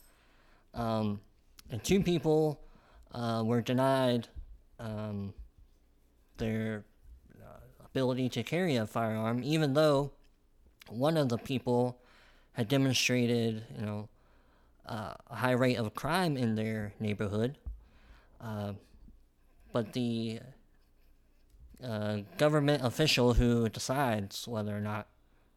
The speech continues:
the, this person can have their concealed carry license said, "Nope, uh, they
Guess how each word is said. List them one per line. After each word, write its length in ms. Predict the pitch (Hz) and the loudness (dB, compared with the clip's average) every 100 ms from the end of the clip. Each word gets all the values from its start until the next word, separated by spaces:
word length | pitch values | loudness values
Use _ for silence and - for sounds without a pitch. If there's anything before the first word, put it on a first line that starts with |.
| _ _ _ - 110 | _ _ _ -20 -10
the, 300 | 110 101 98 | -6 -6 -6
this 180 | 101 - | -8 -8
person 500 | - 101 - 104 98 - | -6 -6 -4 -6 -8 -8
can 160 | 110 | -6
have 260 | 107 107 101 | -6 -6 -6
their 320 | 104 104 101 - | -6 -6 -8 -10
concealed 340 | 113 - 110 | -10 -6 -6
carry 220 | 113 110 | -6 -6
license 440 | 107 117 113 117 107 | -4 -6 -4 -6 -6
said, 400 | 117 110 110 110 | -6 -4 -2 0
"Nope, 300 | 165 208 - _ _ - - - | 0 0 -4 _ _ -20 -20 -16
uh, 240 | 107 107 110 | -8 -6 -4
they 240 | 113 | -4